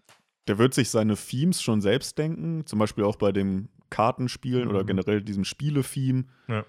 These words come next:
Speaker 1: Da wird er aber dann sicherlich auch noch mal, äh, selbst wenn er die schon alle im Kopf hatte, so, weiß ich nicht, zwanzig Spiele,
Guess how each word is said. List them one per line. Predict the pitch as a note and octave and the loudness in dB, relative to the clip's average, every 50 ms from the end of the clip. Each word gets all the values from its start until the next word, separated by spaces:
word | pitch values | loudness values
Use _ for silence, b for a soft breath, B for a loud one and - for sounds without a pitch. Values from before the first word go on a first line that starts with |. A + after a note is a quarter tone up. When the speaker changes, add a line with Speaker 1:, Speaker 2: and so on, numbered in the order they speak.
| _ - | _ -6
Speaker 1:
Da | G2+ F#2+ G2 | -4 0 2
wird | G#2+ A2 B2+ | 4 6 8
er | A2+ | 8
aber | G#2+ A2 A2 G#2+ | 10 10 8 8
dann | G#2+ G#2 G2+ | 6 4 2
sicherlich | G#2+ A2+ A#2 A#2+ A2+ A2 G2+ - - | 2 2 2 4 4 4 2 2 4
auch | A2 B2 | 4 6
noch | B2+ A#2 | 6 4
mal, | G#2 G#2 G#2 G2 G2 G2 G2+ G2+ - - - E2+ G2 G2 G2 G2 F#2+ E2 C2 | 4 4 4 4 4 4 4 4 2 0 -2 -2 0 2 2 2 2 0 -2
äh, | F2 - - G#2 | -6 -12 -8 0
selbst | A2 G#2+ A2 G#2 - - | 2 4 4 4 2 2
wenn | A2 A2+ B2+ | 2 4 4
er | B2 A2+ | 4 2
die | F#2+ A2+ A2 | 2 0 -2
schon | - - A2+ G#2+ F#2+ | -2 -2 -2 -2 0
alle | - G#2 G#2+ G#2+ | 2 2 4 4
im | G#2 G2+ G2+ G2 | 4 2 0 0
Kopf | - C#3 - - - - | 0 -2 -2 -2 -2 -4
hatte, | G2+ - - G2+ G2 | -2 -2 -2 -2 -2
so, | F#2 G2 F#2+ | -2 -2 -2
weiß | F#2+ G2+ G2+ | 0 0 0
ich | G2 | 0
nicht, | F#2+ F#2 - - | 0 -4 -4 -6
zwanzig | - G2 G2+ G#2 - A2 - - | -4 -4 -2 -2 -2 -4 -6 -6
Spiele, | - - - G#2+ A2 B2 C3 C3 | -8 -8 -6 -2 0 2 2 0